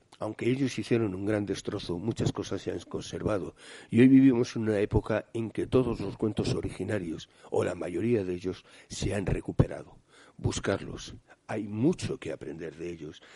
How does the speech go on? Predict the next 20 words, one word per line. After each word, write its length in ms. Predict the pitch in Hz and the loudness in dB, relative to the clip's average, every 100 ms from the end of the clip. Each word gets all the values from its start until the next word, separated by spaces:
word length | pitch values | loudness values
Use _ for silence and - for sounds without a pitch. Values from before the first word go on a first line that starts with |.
| - - | -20 -6
Y 140 | 98 | -2
entendamos 540 | 104 110 117 139 123 - | 0 2 4 4 2 0
que 120 | 107 | 0
nuestra 360 | 110 - 104 | 2 2 2
lucha 320 | 110 156 - 107 | 8 8 6 0
en 80 | |
esta 280 | 120 113 101 | 0 0 -2
vida 320 | 117 98 80 - - - - | -2 -4 -6 -14 -20 0 6
pueden 360 | 127 131 123 | 6 6 4
ser 360 | - 117 101 - | 2 2 2 -2
dirigida 560 | 101 92 - 117 101 - - - - | -6 -6 -2 -2 -2 -4 -18 6 8
por 140 | 117 | 10
esos 280 | 143 - 127 | 8 2 0
seres 340 | - 120 123 110 | 0 0 0 2
mágicos 580 | 110 - 87 - - | 0 -2 -6 -10 -10
que 100 | - | -8
en 60 | 110 | -6
un 80 | 104 | -6
momento 360 | 90 92 101 | -6 -8 -6
determinado 680 | 87 85 80 82 90 87 90 | -6 -6 -8 -8 -8 -8 -10